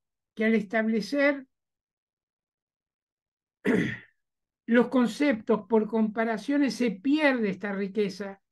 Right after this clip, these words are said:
¿bien? Y se deja a la producción en una abstracción, en una abstracción, insisto, donde se, se, se, se salen del, de, del radar las diferencias específicas que son,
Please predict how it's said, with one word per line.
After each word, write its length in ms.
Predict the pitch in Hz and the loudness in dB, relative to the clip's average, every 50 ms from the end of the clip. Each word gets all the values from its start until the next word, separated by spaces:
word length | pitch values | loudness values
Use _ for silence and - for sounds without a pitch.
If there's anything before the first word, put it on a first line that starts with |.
| _ _ _ _ _ | _ _ _ _ _
¿bien? 400 | - 180 208 240 269 285 294 - - | -4 -2 0 0 0 0 -2 -4 -4
Y 180 | - 226 220 | -2 0 0
se 200 | 214 - 226 220 | 2 2 2 2
deja 880 | 214 226 - - - 214 214 233 262 247 214 - 247 247 254 254 247 - _ _ _ _ - | 2 0 -6 -8 -6 -4 -2 -2 -2 -4 -6 -6 -6 -6 -6 -6 -8 -12 _ _ _ _ -2
a 80 | 190 | 0
la 240 | 220 220 208 196 190 | 2 2 0 0 0
producción 540 | 226 220 226 233 233 220 - - 247 254 247 | 2 4 4 4 2 0 -4 -4 -4 -4 -2
en 160 | 240 226 226 | 0 0 2
una 160 | 233 226 220 | 2 2 0
abstracción, 760 | 196 - - - 208 185 185 - - 233 233 202 170 147 135 - _ | -2 -4 -6 -8 -10 -10 -10 -8 -4 -2 -2 -2 -2 -4 -8 -14 _
en 160 | 208 202 190 | -10 -6 -4
una 120 | 226 240 | -4 -4
abstracción, 580 | 220 180 - - 226 214 - - 247 247 247 269 | -6 -8 -8 -8 -8 -8 -6 -6 -6 -4 -4 -4
insisto, 640 | 240 202 190 208 240 214 190 - - 233 233 233 _ _ _ _ _ _ _ | -4 -6 -6 -8 -10 -10 -12 -10 -10 -10 -10 -10 _ _ _ _ _ _ _
donde 760 | 185 175 214 226 233 233 226 220 220 226 226 220 220 - _ _ _ _ _ _ | -2 2 2 2 4 2 2 2 2 2 2 0 -2 -6 _ _ _ _ _ _
se, 360 | _ - - - - - - | _ -16 -14 -14 -14 -12 -14
se, 400 | - - - 220 208 196 190 - _ _ _ _ _ _ _ _ _ _ | -8 -4 -2 0 0 -2 -4 -8 _ _ _ _ _ _ _ _ _ _
se, 320 | - - - - 147 - - | -20 -20 -16 -16 -16 -16 -16
se 540 | - - - 220 196 190 190 190 190 175 156 | -12 -8 -6 -4 -2 -2 -4 -6 -8 -12 -16
salen 580 | - - - 269 311 320 285 262 254 226 214 | -16 -6 -2 0 2 2 2 2 2 0 0
del, 240 | 196 196 196 202 196 - | 0 -2 -6 -8 -12 -14
de, 260 | - 180 196 196 196 - | -14 -12 -12 -12 -10 -4
del 220 | 175 196 196 190 | -2 0 0 0
radar 480 | 190 208 220 220 233 247 240 247 254 247 - | 0 0 0 0 2 0 0 -2 -2 -6 -6
las 180 | 190 185 185 185 | -4 -2 -2 0
diferencias 600 | 185 190 185 185 202 208 226 247 226 226 226 196 | -2 -2 -4 -2 0 0 0 0 0 -4 -4 -4
específicas 960 | 214 208 214 - 226 202 208 - 233 208 185 220 214 220 226 220 214 214 - _ _ _ _ _ _ _ _ - | -4 -6 -4 -6 -6 -6 -4 -6 -6 -4 -4 -4 -6 -4 -4 -4 -4 -6 -10 _ _ _ _ _ _ _ _ -4
que 140 | 202 196 | -4 -4
son, 480 | 190 - - 220 226 226 226 247 - - | -2 0 0 2 2 2 0 -2 -6 -12